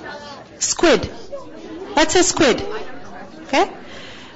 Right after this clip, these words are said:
Let's say somebody brings you salad with squid in it. What would you do? Would you eat it? Okay, stop talking amongst yourselves and tell me. Would you eat it?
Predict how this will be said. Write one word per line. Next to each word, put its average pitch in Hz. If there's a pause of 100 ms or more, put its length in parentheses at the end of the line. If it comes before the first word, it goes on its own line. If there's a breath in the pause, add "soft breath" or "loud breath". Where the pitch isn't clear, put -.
(380 loud breath)
Let's 302
say 349
somebody 311
brings 294
you 294
salad 254
with 240
squid 262
in 185
it. - (120)
What 254
would 277
you 254
do? 208 (1400)
Would 240
you 269
eat 285
it? 415 (1120)
Okay, 277
stop 339
talking 285
amongst 262
yourselves 240
and 240
tell 233
me. 208 (1080 loud breath)
Would 254
you 294
eat 285
it? -